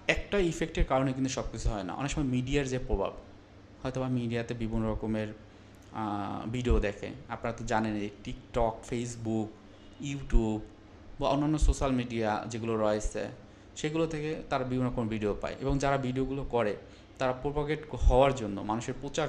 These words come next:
করার জন্য, নিজের পপুলার হওয়ার জন্য বা যার চ্যানেলটি পপুলার হওয়ার জন্য বিভিন্নভাবে তৈরি করে। আপনারা দেখবেন মৃত্যুর পর কী হয়,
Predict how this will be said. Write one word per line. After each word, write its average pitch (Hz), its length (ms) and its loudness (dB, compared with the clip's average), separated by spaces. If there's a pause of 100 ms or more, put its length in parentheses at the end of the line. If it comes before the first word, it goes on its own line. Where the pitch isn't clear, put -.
করার 104 240 0
জন্য, 104 240 -6
নিজের 120 320 -2
পপুলার 143 400 0
হওয়ার 110 280 -2
জন্য 107 180 -4
বা 127 200 -2 (500)
যার 131 260 0
চ্যানেলটি 147 440 2
পপুলার 127 340 0
হওয়ার 104 240 0
জন্য 110 160 -4
বিভিন্নভাবে 165 540 -2
তৈরি 98 240 -6
করে। 85 240 -6 (1500)
আপনারা 135 260 -4
দেখবেন 110 280 -4 (380)
মৃত্যুর 151 420 4
পর 123 220 4
কী 117 140 -4
হয়, 104 220 -4